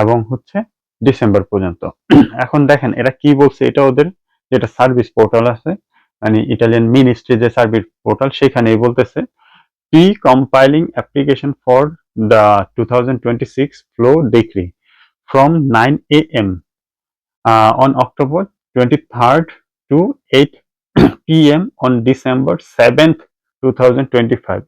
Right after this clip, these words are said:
It will be possible to fill out applications, uh, for work permit under the two thousand twenty-six,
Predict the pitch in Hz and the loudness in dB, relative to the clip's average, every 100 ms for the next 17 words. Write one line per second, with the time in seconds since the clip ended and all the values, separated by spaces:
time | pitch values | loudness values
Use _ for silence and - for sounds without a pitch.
0 | - 131 147 139 139 185 _ _ _ - | -6 0 2 2 0 -4 _ _ _ -2
1 | 131 - 139 156 175 _ _ _ _ - | -2 0 -2 0 -2 _ _ _ _ -18
2 | - 139 151 120 127 151 - 123 - 147 | 0 2 2 2 2 0 -4 -16 -8 -4
3 | 143 151 143 - 175 240 _ _ _ _ | 0 0 -2 -4 -4 -4 _ _ _ _
4 | _ _ - 110 107 104 101 - 127 120 | _ _ -2 0 2 2 0 0 0 2
5 | 117 120 139 - 143 151 160 - 120 120 | 2 2 0 -2 0 0 -2 -2 -2 0
6 | 143 147 - 117 131 _ - 117 123 123 | 0 -2 -6 0 0 _ -6 -4 -2 -2
7 | 135 - 113 120 - 151 | -2 -4 -4 -4 -6 -8